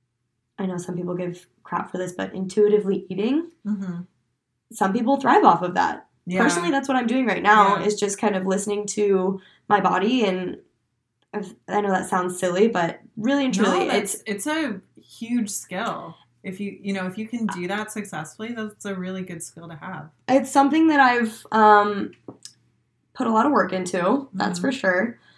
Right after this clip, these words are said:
Speaker 1: Um, but I would also say that I'm kind of, like, hypersensitive to what goes on in my body. Um, personally, I have a lot of food allergies and,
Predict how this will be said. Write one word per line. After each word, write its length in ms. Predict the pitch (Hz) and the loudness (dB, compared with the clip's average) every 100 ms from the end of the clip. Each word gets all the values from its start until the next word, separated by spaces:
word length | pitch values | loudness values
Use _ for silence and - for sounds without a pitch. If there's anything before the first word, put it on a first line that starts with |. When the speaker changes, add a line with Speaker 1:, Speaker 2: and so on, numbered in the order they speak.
| _ - | _ 0
Speaker 1:
Um, 520 | 214 196 190 180 180 - | 4 4 4 0 -8 -2
but 400 | 202 190 180 - _ _ - | 2 2 0 -6 _ _ 0
I 120 | 214 | 2
would 120 | 202 | 4
also 240 | 196 196 | 2 2
say 180 | 208 196 | 0 0
that 120 | 185 | 0
I'm 120 | 170 - | -2 -2
kind 220 | 175 180 | -4 -2
of, 80 | 180 | -2
like, 280 | 170 165 _ _ _ _ _ - | -4 -6 _ _ _ _ _ -20
hypersensitive 1000 | - - 196 185 185 180 196 208 226 226 | -20 -10 -8 -6 -8 -8 -2 0 0 -2
to 540 | - 196 180 175 175 - - _ | -2 2 2 2 -2 -8 -20 _
what 260 | - 196 - | 2 2 2
goes 200 | 196 185 | -2 -2
on 160 | - - | -4 0
in 60 | |
my 120 | 208 208 | 0 6
body. 460 | 208 226 262 294 - | 6 6 4 0 -2
Um, 460 | 196 185 165 170 - _ _ _ _ | -2 0 -2 -4 -10 _ _ _ _
personally, 600 | 220 208 208 196 180 170 | 2 2 2 -2 -2 -2
I 140 | 147 | 0
have 180 | 190 185 | 2 2
a 60 | 180 | 0
lot 200 | 180 175 | 0 0
of 380 | 180 - - _ _ _ _ _ _ | -2 -8 -16 _ _ _ _ _ _
food 300 | - 208 185 | -10 -4 -2
allergies 640 | 170 170 165 175 165 170 | -2 -2 -4 -4 -4 -4
and, 420 | 170 151 156 170 | -6 -6 -6 -6